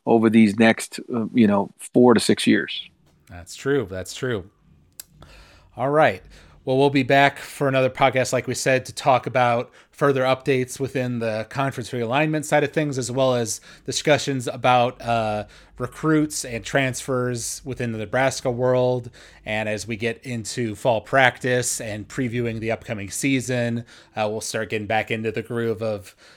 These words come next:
Speaker 2: uh, doing more podcasts as we get ready for the trip to Ireland.
Speaker 1: Yes, exactly. Looking forward to that, and, um, looking forward to kinda getting excited. You know, media days are just around the corner, um, and so we're gonna have that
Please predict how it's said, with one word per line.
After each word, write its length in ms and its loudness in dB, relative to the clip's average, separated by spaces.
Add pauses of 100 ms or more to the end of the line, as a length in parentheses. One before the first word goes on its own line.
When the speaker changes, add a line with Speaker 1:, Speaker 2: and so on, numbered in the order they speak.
(140)
Speaker 2:
uh, 140 -2
doing 280 -2
more 160 -2
podcasts 640 2
as 60 -12
we 60 -8
get 160 -8
ready 240 -2
for 200 -2
the 340 0
trip 240 -8
to 140 -6
Ireland. 560 2 (1040)
Speaker 1:
Yes, 600 4
exactly. 680 2 (360)
Looking 280 0
forward 280 2
to 60 2
that, 380 2
and, 320 -6
um, 340 -10
looking 240 -8
forward 300 2
to 80 0
kinda 240 0
getting 240 -2
excited. 520 4 (300)
You 80 0
know, 140 8
media 340 10
days 320 4
are 60 -6
just 200 -6
around 280 2
the 80 -2
corner, 420 -2 (400)
um, 440 -4
and 220 -2
so 200 4
we're 180 4
gonna 220 4
have 300 4
that 320 6